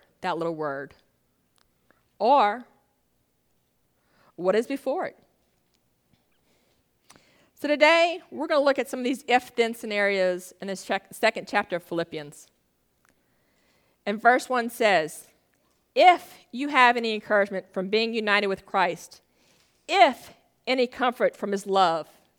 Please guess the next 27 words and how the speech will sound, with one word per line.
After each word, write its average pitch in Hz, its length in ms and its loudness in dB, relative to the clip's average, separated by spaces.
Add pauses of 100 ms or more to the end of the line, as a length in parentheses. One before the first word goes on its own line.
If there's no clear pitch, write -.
(720)
if 294 480 4 (300)
any 233 220 0
fellowship 226 500 2
with 185 80 -8
the 190 80 -10
Spirit, 170 500 -4 (960)
if 262 480 4 (280)
any 240 200 0
tenderness 240 680 -8 (160)
and 208 100 -8
compassion." 180 760 -4 (1200)
I 185 40 -14
mean, 185 300 -8 (1400)
let's 277 160 -4
take 262 200 0
these 233 180 -10
one 220 100 0
at 214 100 0
a - 20 -18
time 214 240 -2
'cause 180 120 -8
those 240 180 0
are 220 40 -10
some 185 200 -8
big 196 340 -2
if 175 200 0
statements. - 760 -6